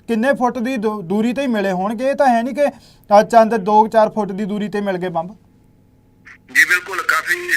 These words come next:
Speaker 2: ਡੂੰਘਾਈ ਦੇ ਵਿੱਚੋਂ ਜਾ ਕੇ ਮਿਲੇ ਹਨ ਤੇ ਦੂਸਰੇ ਪਾਸੇ ਹੁਣ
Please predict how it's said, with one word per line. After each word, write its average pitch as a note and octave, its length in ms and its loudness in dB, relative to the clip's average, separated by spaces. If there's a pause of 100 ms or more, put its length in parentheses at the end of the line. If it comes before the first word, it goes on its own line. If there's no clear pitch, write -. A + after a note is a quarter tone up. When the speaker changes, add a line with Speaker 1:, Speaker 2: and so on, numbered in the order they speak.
Speaker 2:
ਡੂੰਘਾਈ B2+ 420 0
ਦੇ D3 220 6
ਵਿੱਚੋਂ B2 220 0
ਜਾ A#2+ 180 2
ਕੇ B2 180 0
ਮਿਲੇ G#2+ 240 -4
ਹਨ C3 220 0
ਤੇ E3+ 100 -8
ਦੂਸਰੇ C#3 280 -8
ਪਾਸੇ D3 280 -4
ਹੁਣ C#3 180 -6